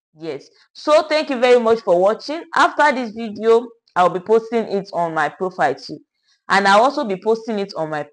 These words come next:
page. So this is just to tell you that I'm not against you building your profile, also building your page. I'm just telling you that you need to focus more on your page than your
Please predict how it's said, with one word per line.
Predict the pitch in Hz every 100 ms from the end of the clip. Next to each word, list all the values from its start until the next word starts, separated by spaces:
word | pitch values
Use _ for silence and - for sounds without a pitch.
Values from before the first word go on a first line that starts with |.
| -
page. | 151 143 _ _ - - 269
So | 247
this | 381
is | 254
just | 196 226
to | 190
tell | 180 208
you | 202
that | 170 160 160
I'm | 190 196
not | 247 247
against | 160 160 165 185 196 190 -
you | 175 170 170 - _ 170
building | 185 208 208 202
your | 165 151
profile, | 180 185 208 190 190 - _
also | 214 262 226
building | 185 185 175
your | 165 143 -
page. | 170 131 - _ _ _
I'm | - 208 214
just | 262 320 -
telling | 226 220 202
you | 185
that | 160 165
you | 185
need | 196 269
to | 277 180
focus | 208 208 220 220 220
more | 196 -
on | 165
your | 151 151 -
page | 156 - _ _
than | - 160 160 156
your | 151 143